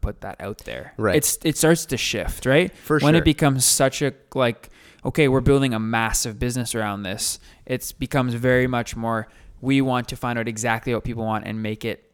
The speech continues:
Speaker 1: you know what I mean?
Speaker 2: Yeah,
Speaker 1: It's just
Speaker 2: for
Speaker 1: like
Speaker 2: sure.
Speaker 1: how we, our culture has gone towards this, like, everything becomes so saturated with, like, "I can't watch something for more than two minutes."
Speaker 2: Yeah.
Speaker 1: So it has to be perfectly filled with exactly what will keep me for the next minute.
Speaker 2: Yeah.
Speaker 1: And, like,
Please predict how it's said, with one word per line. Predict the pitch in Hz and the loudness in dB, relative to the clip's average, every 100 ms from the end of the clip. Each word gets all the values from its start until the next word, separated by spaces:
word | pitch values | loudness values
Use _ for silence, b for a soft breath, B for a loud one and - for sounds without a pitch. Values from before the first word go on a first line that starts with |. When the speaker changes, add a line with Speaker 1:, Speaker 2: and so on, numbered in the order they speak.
| _ | _
Speaker 1:
you | 147 | -6
know | 190 | -2
what | 196 | -2
I | |
mean? | 135 135 147 143 | -2 -2 -4 2
Speaker 2:
Yeah, | 135 | 4
Speaker 1:
It's | 127 | 4
just | - | 4
Speaker 2:
for | 147 | 4
Speaker 1:
like | |
Speaker 2:
sure. | 202 165 | 4 2
Speaker 1:
how | 165 160 | 4 4
we, | 160 156 127 - | 6 4 0 -2
our | 135 | -2
culture | 143 170 165 156 | 0 2 2 2
has | 139 131 | 0 0
gone | 135 127 | 0 0
towards | 127 120 117 120 | 0 0 -2 -2
this, | 117 - | -4 -4
like, | 117 107 - - b b | -2 -4 -6 -18 b b
everything | - 147 151 | 0 2 4
becomes | 143 139 131 | 2 0 0
so | 135 | 0
saturated | 113 - - 127 123 - 127 120 113 | 2 2 2 0 0 -2 0 0 -2
with, | 117 110 | -2 -4
like, | 117 110 - _ _ _ _ b b b | -6 -6 -10 _ _ _ _ b b b
"I | 147 | 0
can't | 156 131 | 2 2
watch | 135 139 | 4 2
something | - 135 | 2 -4
for | 131 | -2
more | 127 131 | 0 2
than | 127 123 127 | 2 -2 -2
two | - 165 | -2 -2
minutes." | 135 - - - - - | 0 -4 -8 -8 -6 0
Speaker 2:
Yeah. | 104 - | 0 0
Speaker 1:
So | - 139 | 2 4
it | |
has | 131 135 | 4 2
to | 135 | 0
be | 131 123 - | -4 -4 0
perfectly | - 156 147 143 131 | 2 2 0 0 0
filled | - 127 123 | 0 0 2
with | 127 - | -2 -4
exactly | 117 123 113 - 120 117 | -4 -2 -2 -4 -4 -2
what | 110 | -4
will | - | -6
keep | - 120 110 | -10 -12 -10
me | 113 | -10
for | 104 110 | -10 -10
the | |
next | 110 107 - | -8 -10 -10
minute. | 120 113 110 110 - | -10 -8 -8 -8 0
Speaker 2:
Yeah. | 113 | 2
Speaker 1:
And, | 110 | 2
like, | 123 127 | -4 -6